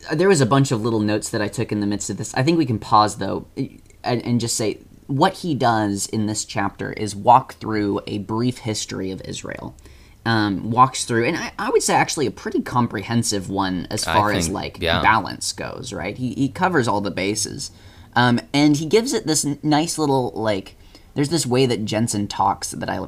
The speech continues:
Speaker 1: I really like, where he, and, and maybe this is just, like, I don't know, good storytelling, but he has a way of talking, um, a way of, a way of, like, describing the characters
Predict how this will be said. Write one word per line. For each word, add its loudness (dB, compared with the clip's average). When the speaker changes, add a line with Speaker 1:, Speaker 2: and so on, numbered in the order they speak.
Speaker 1:
I 0
really -6
like, -8
where -2
he, -6
and, 2
and 6
maybe 4
this 0
is -2
just, -4
like, -2
I -2
don't 0
know, -2
good -2
storytelling, -6
but -10
he -4
has 6
a 4
way 2
of -6
talking, -2
um, -2
a -2
way 0
of, -2
a 0
way 0
of, -4
like, -8
describing -2
the -6
characters -2